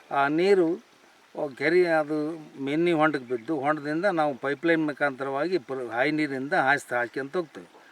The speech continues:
ಪ್ರತಿನಿತ್ಯ ನಾಲ್ಕು ಆಳು ಕಾಯಿ ಮರ್ತಾರೆ, ಮೂರು ಗಂಡಾಳು, ಒಂದು ಹೆಣ್ಣಾಳು. ಹೆಣ್ಣಾಳು ಎದಕ್ಕಪ್ಪ ಅಂದ್ರೆ ಕಾಂಗ್ರೆಸ್ಸು, ಪಾಂಗ್ರೆಸ್ಸು, ಬ-, ಬದೇನೇನು ಹುಲ್ಲು, ಪಾತೆನ ಹುಲ್ಲು ತೆಗಿಯೋಕ್ಕಾಗಿ ಆ ಹೆಣ್ಣಾಳು ಇರುತ್ತೆ. ಇವರು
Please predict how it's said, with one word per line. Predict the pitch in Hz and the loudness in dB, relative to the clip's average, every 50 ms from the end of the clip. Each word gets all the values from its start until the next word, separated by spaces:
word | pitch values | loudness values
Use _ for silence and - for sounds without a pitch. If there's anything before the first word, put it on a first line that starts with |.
| - - - - - - - _ | -20 -20 -20 -20 -20 -20 -18 _
ಪ್ರತಿನಿತ್ಯ | - 156 156 165 202 214 214 175 - 208 | -8 -6 -2 -2 0 0 -2 -2 0 0
ನಾಲ್ಕು | 185 165 156 156 156 131 143 | 4 4 6 4 4 4 2
ಆಳು | 156 165 175 180 165 | 2 2 2 0 0
ಕಾಯಿ | - 147 139 139 | 0 0 2 2
ಮರ್ತಾರೆ, | 143 135 131 123 113 101 110 101 98 - - - 104 127 131 135 | 0 -2 -4 -6 -8 -8 -12 -14 -14 -16 -18 -18 -16 -12 -8 -6
ಮೂರು | 143 143 135 | -6 -6 -4
ಗಂಡಾಳು, | 123 135 139 139 139 151 160 156 135 127 143 170 - _ _ _ _ _ _ _ _ _ _ _ _ _ - - | -4 -4 -2 0 4 6 6 6 4 2 -4 -10 -16 _ _ _ _ _ _ _ _ _ _ _ _ _ -8 -4
ಒಂದು | 185 165 139 131 | -2 0 2 2
ಹೆಣ್ಣಾಳು. | 139 139 139 135 120 107 92 85 - - - _ _ - - - - - - _ - | 2 2 2 0 0 -2 -4 -12 -18 -20 -20 _ _ -20 -20 -20 -20 -20 -20 _ -6
ಹೆಣ್ಣಾಳು | - 147 165 180 190 214 214 202 196 | -2 0 2 4 4 6 6 6 6
ಎದಕ್ಕಪ್ಪ | 190 185 180 175 160 175 160 - 156 | 4 2 2 -2 -2 -4 -4 -2 -2
ಅಂದ್ರೆ | 131 120 110 113 139 208 285 277 262 233 208 170 156 143 | -2 -2 -4 -6 -8 -8 -8 -8 -8 -8 -8 -8 -8 -8
ಕಾಂಗ್ರೆಸ್ಸು, | 120 - 135 143 151 160 165 165 147 - - 175 170 | -4 -4 -2 -2 0 0 0 -2 -2 -2 -4 -6 -4
ಪಾಂಗ್ರೆಸ್ಸು, | - 160 151 147 151 156 151 - 156 170 170 | -4 -6 -6 -6 -6 -8 -8 -6 -6 -6 -6
ಬ-, | 151 - 135 135 135 135 123 | -6 -6 -4 -2 -2 -2 -2
ಬದೇನೇನು | 127 135 151 151 151 147 135 123 123 | -4 -4 -4 -4 -4 -4 -4 -4 -4
ಹುಲ್ಲು, | 139 147 147 143 151 151 151 - - - - - - - - _ _ | -4 -4 -4 -4 -4 -6 -8 -10 -16 -20 -20 -20 -20 -20 -20 _ _
ಪಾತೆನ | - 131 139 143 - 160 156 151 | -2 0 0 0 0 -2 -2 -2
ಹುಲ್ಲು | 143 143 143 143 151 143 | -2 -4 -4 -4 -6 -6
ತೆಗಿಯೋಕ್ಕಾಗಿ | 127 139 139 143 143 131 123 143 147 160 175 170 151 135 139 180 _ _ _ - - _ _ - | -4 -2 -2 0 -2 -2 -2 -4 -2 -2 -2 -2 -2 -4 -6 -12 _ _ _ -20 -20 _ _ -10
ಆ | - 143 | -6 -4
ಹೆಣ್ಣಾಳು | 131 131 143 147 151 147 143 135 123 | -2 -2 0 2 2 4 4 2 2
ಇರುತ್ತೆ. | 113 110 - - - 202 | -2 -6 -8 -6 -6 -4
ಇವರು | 214 202 185 185 190 180 175 165 156 | 0 2 4 4 6 4 2 0 -2